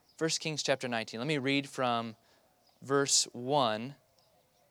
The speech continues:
through verse eighteen. One through eighteen.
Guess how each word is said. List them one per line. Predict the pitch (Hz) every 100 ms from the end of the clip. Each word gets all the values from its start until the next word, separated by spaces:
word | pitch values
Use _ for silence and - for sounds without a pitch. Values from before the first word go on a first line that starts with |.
| _ _ _ _ _ _ _ _ _ _ _ _ - - _ _ _ _ _ -
through | 135 139 147 151
verse | 131 127 127 123 123 - - - - - _ _ _ _ _ -
eighteen. | 120 - 113 101 95
One | 120 139
through | 139 135
eighteen. | 127 - 104